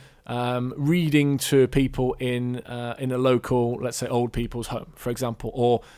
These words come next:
um, in, I, I don't know, in, in, um, in a children's hospital, for example. I know,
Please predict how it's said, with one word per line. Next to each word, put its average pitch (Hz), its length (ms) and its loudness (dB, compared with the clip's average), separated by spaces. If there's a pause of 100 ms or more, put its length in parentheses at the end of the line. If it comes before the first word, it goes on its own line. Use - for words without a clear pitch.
(120)
um, 120 460 -2
in, 123 320 -2
I, 131 300 -8
I 131 40 -4
don't 120 120 -4
know, 123 140 -4
in, 127 180 -4
in, 135 240 -2
um, 127 460 -2 (600)
in 139 80 2
a 139 80 4
children's 131 400 6
hospital, - 560 -4
for - 140 -6
example. 123 340 -2
I 120 80 2
know, 120 180 0